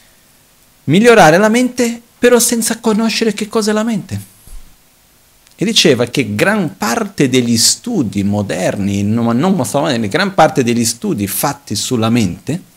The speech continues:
umana sono su due tipologie di soggetti. O malati, quindi schizofrenia piuttosto che persone con malattie mentali, o su soggetti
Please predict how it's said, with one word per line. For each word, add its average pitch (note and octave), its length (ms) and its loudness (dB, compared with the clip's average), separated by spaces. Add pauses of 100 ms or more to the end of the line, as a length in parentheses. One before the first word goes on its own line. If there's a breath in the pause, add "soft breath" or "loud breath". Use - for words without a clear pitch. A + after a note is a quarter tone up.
(460)
umana A#2 520 -2 (560 soft breath)
sono F#3 260 -4
su F3 200 -4
due G#3 180 -2
tipologie C3+ 480 2
di A2+ 80 0
soggetti. G2+ 560 -4 (1400)
O G#3+ 100 0
malati, C3+ 640 2 (1400)
quindi F2+ 220 -6
schizofrenia F#2 920 -4
piuttosto F#2+ 640 -8
che C3 280 -2 (680)
persone G2+ 420 -4
con G2 180 -4
malattie A#2 520 0
mentali, A2 680 -4 (600 soft breath)
o A#3 260 2
su - 300 -2
soggetti A2+ 880 -2